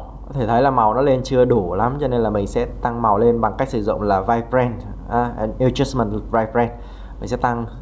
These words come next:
à, không, chúng ta không tăng saturation, mình sẽ tăng vibrant để nhìn cho nó, à, nhẹ nhàng hơn và nhìn nó, nó đậm đà, nó,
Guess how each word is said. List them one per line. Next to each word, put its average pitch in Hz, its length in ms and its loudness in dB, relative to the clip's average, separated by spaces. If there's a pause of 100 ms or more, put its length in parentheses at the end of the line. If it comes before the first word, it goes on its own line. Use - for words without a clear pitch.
à, 107 460 4
không, 120 200 0 (120)
chúng 113 100 -10
ta 123 80 0
không 117 180 -4
tăng 113 180 2
saturation, 110 500 -2 (400)
mình 104 160 0
sẽ 120 100 0
tăng 117 240 -2
vibrant 110 420 -2
để 90 100 -4
nhìn 98 200 -4
cho 104 100 -4
nó, 107 520 0 (160)
à, 101 80 -2
nhẹ 101 200 -2
nhàng 110 220 2
hơn 123 160 2 (140)
và 104 60 -6
nhìn 101 240 -4
nó, 120 280 -4 (220)
nó 127 240 -2
đậm 120 220 -2
đà, 92 320 0
nó, 113 60 -6